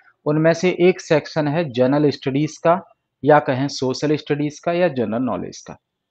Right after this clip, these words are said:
तो उसमें जीएस पोर्शन के अंदर भी कई सारे सब्जेक्ट आते हैं, जिसमें हिस्ट्री, ज्योग्राफी, पॉलिटी, इकोनॉमी, करंट अफेयर्स, ये सारी चीजें आती हैं। तो जीएस वाले सेगमेंट का आज ये introduction class है,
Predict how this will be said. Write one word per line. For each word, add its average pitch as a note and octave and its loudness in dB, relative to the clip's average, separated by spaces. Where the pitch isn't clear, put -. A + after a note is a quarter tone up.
तो E3 4
उसमें F#3 0
जीएस F3+ 4
पोर्शन F3+ 2
के F#3+ 6
अंदर F3 6
भी F#3 2
कई E3+ 4
सारे F3 4
सब्जेक्ट E3 2
आते D#3 4
हैं, E3+ -2
जिसमें D3+ -2
हिस्ट्री, D3+ -2
ज्योग्राफी, C#3+ 4
पॉलिटी, C#3+ 0
इकोनॉमी, C#3+ -2
करंट C#3 0
अफेयर्स, C#3 -4
ये C#3+ -2
सारी C#3+ 2
चीजें D3 -6
आती C3 -2
हैं। D3 -6
तो D#3+ 2
जीएस E3 2
वाले D#3+ 6
सेगमेंट C#3 0
का D3 2
आज C3+ 2
ये D3+ -2
introduction C#3 -4
class C#3+ 0
है, F#3+ -8